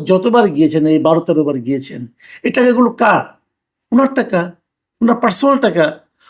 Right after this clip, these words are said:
অথবা ওনার গ্রামীণের টাকা? তা তো নয়, সরকারের টাকা। সরকার মানে কি? জনগণের টাকা। এটা কোনো হিসাব নাই, কোনো জবাবদিহিতা নাই। উনি কি জবাবদিহিতার ঊর্ধ্বে উঠে গেছেন?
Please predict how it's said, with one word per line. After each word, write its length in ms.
অথবা 260
ওনার 180
গ্রামীণের 500
টাকা? 280
তা 120
তো 60
নয়, 320
সরকারের 580
টাকা। 240
সরকার 360
মানে 180
কি? 160
জনগণের 560
টাকা। 260
এটা 180
কোনো 160
হিসাব 380
নাই, 160
কোনো 160
জবাবদিহিতা 600
নাই। 180
উনি 120
কি 80
জবাবদিহিতার 640
ঊর্ধ্বে 300
উঠে 180
গেছেন? 300